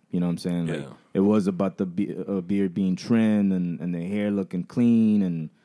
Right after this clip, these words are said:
Speaker 1: and the clothes had to be right and the, and the sh-, and the sneakers had to be clean and,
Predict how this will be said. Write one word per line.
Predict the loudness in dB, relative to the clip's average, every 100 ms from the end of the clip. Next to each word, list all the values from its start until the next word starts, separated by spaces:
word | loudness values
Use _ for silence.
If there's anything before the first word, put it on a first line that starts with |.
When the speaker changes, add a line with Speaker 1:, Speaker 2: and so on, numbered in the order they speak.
| _ _
Speaker 1:
and | -6
the | -4
clothes | 0 4 4 2
had | -4 -4
to |
be | -2 0
right | 0 2 2 2
and | 0
the, | -2 -4
and | -4
the | -6
sh-, | -8 -10
and | -6 -6
the |
sneakers | -4 -4 -4 -6 -8
had | -8
to | -8
be | -10
clean | -6 0 2 4 4
and, | 2 0